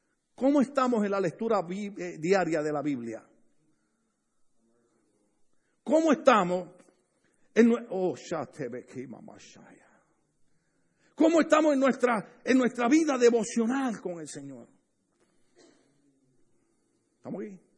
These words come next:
Yo me río porque en la tecnología esta que a veces hace que los niños se maten,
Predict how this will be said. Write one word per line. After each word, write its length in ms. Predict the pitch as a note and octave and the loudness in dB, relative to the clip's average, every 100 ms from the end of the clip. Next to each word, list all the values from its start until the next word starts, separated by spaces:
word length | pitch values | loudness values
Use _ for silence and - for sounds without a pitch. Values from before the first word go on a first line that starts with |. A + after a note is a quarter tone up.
| _ _ _ _ _ _ _ _ _ _ _ _ _ _ _ _ _ _ _ _ _ _ _ _ _ _ _ - | _ _ _ _ _ _ _ _ _ _ _ _ _ _ _ _ _ _ _ _ _ _ _ _ _ _ _ -8
Yo 180 | - G3+ | -2 2
me 140 | A#3 | 2
río 360 | G#3 B3 A#3 D#3 | 2 0 -2 -2
porque 560 | E3+ C3 D3 C3+ - _ _ _ _ _ _ _ _ _ _ - | -8 -6 -6 -8 -16 _ _ _ _ _ _ _ _ _ _ -6
en 100 | C3+ | -4
la 120 | C#3 | -2
tecnología 580 | D3+ D3 D3+ D#3 G#3 G#3 | -2 -2 0 2 2 0
esta 260 | G3 F#3 | -2 -6
que 120 | - C#3+ | -4 -4
a 60 | |
veces 260 | F3 F3 F#3 | -4 -4 -4
hace 220 | F3 F3+ | -4 -6
que 80 | E3+ | -6
los 140 | D3+ | -6
niños 260 | D3 F3+ D#3 | -8 -8 -8
se 100 | E3 | -8
maten, 400 | E3 B2+ A#2 | -8 -10 -14